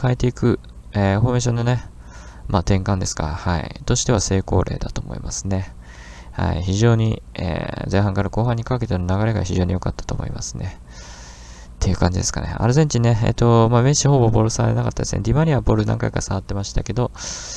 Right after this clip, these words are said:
えー、ここね、サイド厳しくいって、なんとか、と、失点は防いだということですね。やっぱりね、ストライカーメッシ、アルゼンチンのね、フォーメーションだとストライカーですけど、ボール触れないようなね、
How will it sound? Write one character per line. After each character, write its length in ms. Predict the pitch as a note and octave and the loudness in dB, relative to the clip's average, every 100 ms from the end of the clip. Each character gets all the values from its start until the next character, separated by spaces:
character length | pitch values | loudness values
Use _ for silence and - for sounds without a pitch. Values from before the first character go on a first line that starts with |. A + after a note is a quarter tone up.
| - - | -12 -6
え 140 | A2 | -4
ー、 20 | A2+ | 0
こ 160 | B2+ | 2
こ 100 | B2+ | 4
ね、 120 | C3 | 4
サ 160 | A#2+ B2+ | 4 2
イ 20 | |
ド 80 | G2+ | 2
厳 160 | G#2 G#2 | 0 0
し 100 | - | 0
く 60 | |
い 60 | D2 | -4
っ 20 | |
て、 260 | - - - | -8 -8 -6
な 140 | - F#2+ | -4 0
ん 40 | |
と 100 | - | -2
か、 180 | - - - - | -2 -8 -10 -8
と、 120 | - | -6
失 160 | - - | -4 -4
点 160 | - F#2+ | 0 0
は 80 | |
防 180 | G2+ - | 0 -2
い 60 | C2 | -6
だ 120 | - | -6
と 120 | - - - - - - - - - - - - - E2 | -6 -6 -8 -10 -12 -16 -18 -18 -18 -20 -18 -16 -10 -2
い 60 | F2+ | 0
う 60 | |
こ 100 | F2+ | 2
と 100 | F#2+ | 2
で 60 | E2 | -2
す 100 | - | -2
ね。 80 | - | -2
や 80 | |
っ 40 | D#2+ | 2
ぱ 100 | C3 | 2
り 60 | |
ね、 100 | A#2 | 2
ス 80 | A#2 | 0
ト 100 | - | 2
ラ 80 | C#3 | 2
イ 60 | C#3 | 4
カ 100 | C3+ | 2
ー 40 | |
メ 100 | C#3 | 2
ッ 20 | |
シ、 320 | - - - - - - - - - - | 2 0 -4 -6 -16 -16 -12 -12 -12 -12
ア 120 | - A2+ | -2 2
ル 120 | A2+ | 4
ゼ 100 | A#2+ | 2
ン 60 | |
チ 100 | - | 2
ン 40 | F#2 | 2
の 60 | |
ね、 100 | F#2 | 4
フ 60 | G2 | 4
ォ 40 | G2+ | 4
ー 40 | |
メ 60 | G2 | 4
ー 20 | |
シ 80 | G#2 | 2
ョ 20 | |
ン 40 | |
だ 60 | F#2+ | 0
と 80 | F#2+ | -2
ス 100 | - | -4
ト 100 | - | 0
ラ 120 | G#2 | 0
イ 40 | G2+ | 2
カ 120 | G#2 | 2
ー 40 | |
で 80 | G2+ | 0
す 100 | - | -2
け 140 | - | -2
ど、 160 | G2+ A#2+ | 2 2
ボ 160 | A2+ C3+ | 4 2
ー 40 | |
ル 60 | C3 | 2
触 220 | C#3 C#3+ | 0 2
れ 100 | D3 | 2
な 120 | D3 | 2
い 20 | |
よ 80 | C#3+ | 2
う 40 | |
な 100 | F#2+ | 2
ね、 180 | F#2 G2 | 2 0